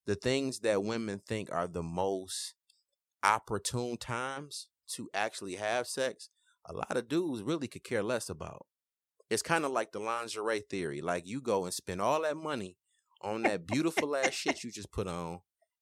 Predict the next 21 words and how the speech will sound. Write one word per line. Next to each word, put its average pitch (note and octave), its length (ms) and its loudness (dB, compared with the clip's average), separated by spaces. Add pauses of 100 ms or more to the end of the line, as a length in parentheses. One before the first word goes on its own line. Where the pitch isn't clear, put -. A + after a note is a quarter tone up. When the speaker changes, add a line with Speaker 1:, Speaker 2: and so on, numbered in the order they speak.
Speaker 1:
and A2+ 200 4
it B2+ 120 6
did A2+ 180 4
not A#2 200 4
Speaker 2:
Not A3+ 200 8
Speaker 1:
matter. - 20 4
Speaker 2:
at E4 60 0
all, E4 220 2
because A3 320 2
it's B3+ 120 0
on C4 120 4
the C4+ 80 0
floor D#4 260 0
in D#4 80 -2
three E4+ 220 2
seconds. - 840 -2
<laughs> - 40 -20 (920)
Speaker 1:
Yeah, C#4+ 440 6 (160)
and C3 220 4
you G#3 140 0
looked F3 360 4